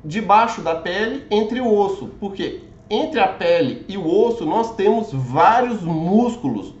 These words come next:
no crânio. E esses pequenos músculos, eles podem ter contraturas tão intensas,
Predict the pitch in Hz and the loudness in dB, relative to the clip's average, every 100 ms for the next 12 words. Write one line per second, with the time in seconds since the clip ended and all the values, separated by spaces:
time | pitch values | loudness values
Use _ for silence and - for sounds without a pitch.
0 | - 131 127 101 87 - - - - - | -8 -6 -6 -6 -6 -8 -14 -20 -20 -20
1 | - - 170 247 269 208 214 208 233 285 | -20 -8 0 0 0 -6 -8 -6 -2 -2
2 | 160 165 233 240 156 127 175 190 - 247 | -2 -2 -4 -4 -4 -4 -6 -8 6 10
3 | 254 247 220 214 214 214 214 196 170 - | 10 8 0 0 0 0 0 2 -2 -2
4 | 220 220 143 - - - - 302 311 175 | -2 -2 -4 -8 -18 -14 0 2 2 -2
5 | - 202 254 226 156 131 | -2 0 2 0 -2 -10